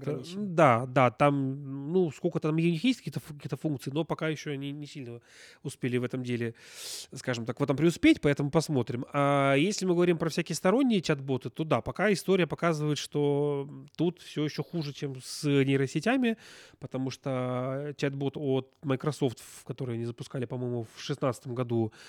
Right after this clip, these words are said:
Speaker 1: ну, поскольку он как бы учился на общении к-, к-, людей из интернета, люди из интернета, ну, конечно же, не мы с вами, другие, мы знаем, да, что они там все пишут, и как они это пишут, и какими словами, и каким языком это все местами корявым. И, конечно, этот чат-,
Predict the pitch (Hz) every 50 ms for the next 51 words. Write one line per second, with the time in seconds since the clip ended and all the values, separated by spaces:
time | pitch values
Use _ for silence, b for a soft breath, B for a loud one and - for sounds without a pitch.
0 | B B B B B - 156 165 165 - - 165 - 151 147 160 151 - 151 151
1 | 151 165 - - 175 151 135 - - 139 131 135 135 131 - - 165 151 143 135
2 | 127 120 113 - _ - 156 160 - - - - 160 156 147 151 143 131 127 123
3 | 123 135 143 - 160 170 202 285 311 302 262 196 175 156 147 143 160 185 165 170
4 | 170 170 156 180 180 226 277 277 254 220 202 185 175 165 - - 160 160 - -
5 | 131 113 - - 120 104 110 107 110 139 170 - - - 117 107 107 107 117 117
6 | 127 165 196 170 127 - B B B B B 190 B 135 143 156 151 165 147 117
7 | 113 113 113 151 202 - - 170 147 131 139 127 - - 147 - 262 294 - -
8 | 233 196 - 170 151 - 160 - - 143 135 120 139 135 - 277 269 - 240 156
9 | 151 151 139 - 151 143 135 - - 156 160 208 262 294 269 247 233 220 202 185
10 | 175 170 160 147 - 143 - - 151 139 131 135 139 143 165 - 277 311 285 262
11 | 220 - 190 180 - - - 185 175 165 156 151 151 151 147 - 160 147 143 -
12 | 160 156 147 135 127 123 123 B B B B B B B B B B 160 - 175
13 | 180 233 269 - - 208 180 - 170 - - - 175